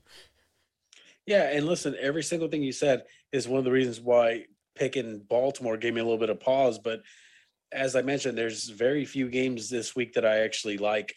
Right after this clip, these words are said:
uh, or that I feel comfortable with the spread that they're providing. And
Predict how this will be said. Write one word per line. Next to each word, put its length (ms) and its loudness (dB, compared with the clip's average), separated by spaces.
uh, 220 -2
or 300 -2
that 120 -4
I 80 0
feel 220 -4
comfortable 500 -4
with 180 -2
the 100 -14
spread 440 -2
that 140 -8
they're 100 -8
providing. 580 -4
And 360 -4